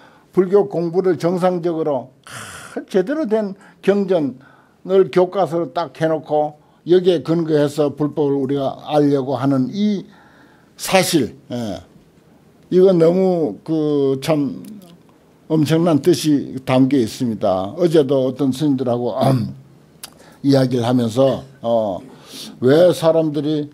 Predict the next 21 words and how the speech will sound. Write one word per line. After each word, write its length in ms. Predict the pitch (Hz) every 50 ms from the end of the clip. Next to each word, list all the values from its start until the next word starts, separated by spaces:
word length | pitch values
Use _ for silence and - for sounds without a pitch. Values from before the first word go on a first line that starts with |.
| - _ _
예, 580 | 135 143 139 135 131 123 120 113 104 104 104 - - _ _ _ _ _ _ _ _
교양대학에 880 | - 147 147 147 147 143 139 127 135 135 131 127 120 113 127 127 123 120
사람들이 540 | 113 - 135 127 127 127 123 110 120 113 107
자꾸 280 | - 127 - - 127
주는가? 500 | 110 - 131 135 139 135 127 120 113 117 107 101 - - - - - - _ _ _ _ - - -
어, 180 | - 50 50 92 85 - _ _ _ _ _ _ _ _ _ _ _ _ _ _ _
교양대학, 800 | - 131 123 123 120 117 113 110 117 113 113 110 104 101 - 113
불교 340 | 117 127 123 123 123 123 117
뭐 220 | 110 117 117 113 113
기초교리 680 | - 127 110 - 135 123 110 120 120 120 113 113 120
하는데 420 | 110 113 117 113 113 113 104 113 107
뭐 160 | 110 117 113
그런데 320 | 107 110 113 113 110 104 104
자꾸 340 | - - - - - 226 202
사람이 380 | - 180 175 170 175 175 160
준다고 480 | 135 147 160 156 151 156 156 151 147 139
걱정이야. 640 | 147 - 151 143 131 180 180 185 185 170 151 165 - - _
어. 280 | - 131 131 131 135 139 - - - - - - - - - - - - - - - - - - - - - - _ - - - - - - - - - - - - - - - - - - - - - - - - - - - -
그, 260 | - 170 175 160 156 165
아, 440 | - 139 139 156 160 156 139 131 127 -
또 340 | 185 180 160 147 - -